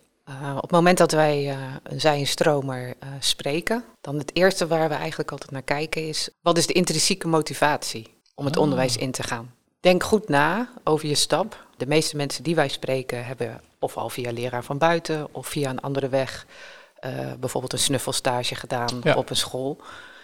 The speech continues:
Speaker 1: Dus beseffen al een beetje wat het inhoudt.
Speaker 2: Mhm.
Speaker 1: Maar daadwerkelijk de hele week voor de klas met pubers de verantwoording hebben, dat is, ja, dat is
Speaker 3: Ja.
Speaker 1: een, een pittige job.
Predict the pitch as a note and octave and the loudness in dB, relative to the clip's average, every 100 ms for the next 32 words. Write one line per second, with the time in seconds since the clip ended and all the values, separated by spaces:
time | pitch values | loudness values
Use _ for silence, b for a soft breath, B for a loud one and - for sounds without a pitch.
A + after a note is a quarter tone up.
0 | B - C#3+ - - C#3+ C3 - D3+ - | B -2 2 0 -2 -8 0 4 6 4
1 | C#3 B2+ C3 C3+ D#3+ - C3+ A#2+ C#3 C3+ | 0 -2 2 4 4 2 0 2 0 0
2 | - B2 C3 C#3+ G#3 - - G#2 G#2 D#3+ | -4 -6 -6 -4 -4 -6 -6 -2 -2 -2
3 | B B B B B B _ C3 B2+ C3 | B B B B B B _ -2 2 4
4 | D3 E3 - - C#3+ C#3+ D3 D#3 D#3+ C#3+ | 4 4 0 2 4 6 6 6 4 -2
5 | C3 - C3+ D3+ D3 C#3+ B2+ - - - | -2 -2 2 2 2 0 0 -4 -12 -16
6 | - - F3+ F3 - C#3 B2 - - - | -10 2 4 4 -2 -4 -2 -4 -4 -10
7 | _ _ - D#3+ D#3+ F3 C#3+ B2 A#2 - | _ _ 0 0 2 -2 0 -2 -4 -6
8 | - C3+ C#3 D#3+ F#3 F3 D#3+ D3 D3 C3+ | -4 0 2 2 4 2 2 0 -4 -8
9 | C3+ F3+ b b b b _ _ D#3+ D3 | -10 -12 b b b b _ _ 0 0
10 | - - - _ _ F#3 C3+ G#2 - C#3 | 0 -2 -4 _ _ -2 -2 -2 -2 2
11 | D#3+ D#3 - - D#3+ G#3+ - - - F3+ | 4 2 -4 -6 4 4 4 0 4 4
12 | A#3+ - | 4 -6